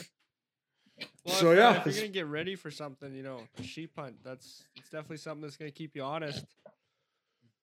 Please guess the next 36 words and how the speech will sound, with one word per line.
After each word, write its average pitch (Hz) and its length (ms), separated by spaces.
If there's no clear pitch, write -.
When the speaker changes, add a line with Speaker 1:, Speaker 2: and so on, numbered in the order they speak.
Speaker 2:
Yeah, 254 280
you 254 200
know, 262 200
like, 254 260
e-, - 260
everyone 214 540
I 214 60
talked 214 340
to, 240 80
they 202 140
said 196 360
it's, - 400
it's 143 260
not, 180 380
uh, 180 340
all 156 200
physical. 170 540
It's 139 160
a 131 60
lot 135 280
of 147 80
mental 143 360
game. 135 480
Speaker 1:
Oh, 139 100
yeah, 156 160
it's, 160 220
Speaker 2:
So 117 80
Speaker 1:
it's 151 160
definitely 175 340
ninety 156 360
percent 147 460
mental. 131 440
Speaker 2:
So, - 320
you 143 180
know, 156 240
me 156 560